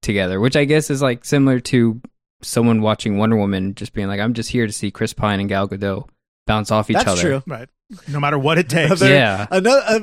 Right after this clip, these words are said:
Speaker 2: a, a very, a very similar, that is a, that is an extremely apt comparison.
Speaker 1: Yeah.
Speaker 2: Yes.
Speaker 3: Like, do the ends justify the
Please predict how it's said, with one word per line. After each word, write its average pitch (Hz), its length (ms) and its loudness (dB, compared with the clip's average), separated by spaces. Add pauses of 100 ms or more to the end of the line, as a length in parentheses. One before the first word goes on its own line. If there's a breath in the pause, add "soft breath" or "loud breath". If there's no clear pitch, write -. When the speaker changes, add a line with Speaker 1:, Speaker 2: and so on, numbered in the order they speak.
Speaker 2:
a, 196 80 0
a - 20 -2
very, 277 500 2
a 208 100 0
very 240 300 2
similar, 214 680 0
that 220 200 0
is 196 100 4
a, 160 300 2
that 180 140 4
is 160 100 0
an 151 80 -4
extremely 208 840 -4
apt 135 280 -2
comparison. 120 600 -6
Speaker 1:
Yeah. 113 160 4
Speaker 2:
Yes. 101 280 0
Speaker 3:
Like, 135 160 -6
do 147 160 -2
the 139 160 -4
ends 139 280 -4
justify - 520 -10
the - 160 -12